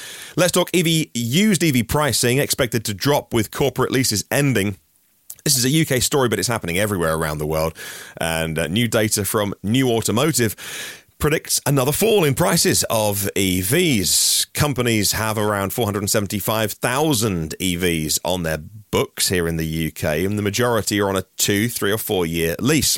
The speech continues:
Over the last six months alone, the median price of a second-hand E V has fallen by ten thousand pounds. A big surge in corporate E V numbers was, uh, observed kind of post twenty twenty, really.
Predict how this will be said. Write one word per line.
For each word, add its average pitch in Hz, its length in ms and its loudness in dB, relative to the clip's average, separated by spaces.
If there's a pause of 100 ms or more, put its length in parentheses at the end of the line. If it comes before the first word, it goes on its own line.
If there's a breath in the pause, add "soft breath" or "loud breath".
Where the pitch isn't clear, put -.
(140)
Over 127 180 2
the 123 80 2
last 131 220 0
six - 160 -2
months 151 240 0
alone, 160 320 2 (340 loud breath)
the 143 140 0
median 185 460 2
price 135 340 -2
of 110 60 -4
a 107 40 -2
second-hand 95 480 0
E 87 100 0
V 85 180 0
has 80 120 0
fallen 90 280 -2
by 82 180 -2
ten 82 420 -4
thousand 82 800 -6
pounds. 87 480 -6 (360 loud breath)
A - 60 -4
big 139 160 -2
surge 131 320 2
in 110 60 -2
corporate 123 540 0
E 120 140 2
V 113 120 2
numbers 113 360 0
was, 107 280 0 (480 loud breath)
uh, - 120 0
observed 143 640 2
kind 147 140 0
of - 80 -4
post 139 260 0
twenty 131 340 0
twenty, 143 500 0
really. 143 440 2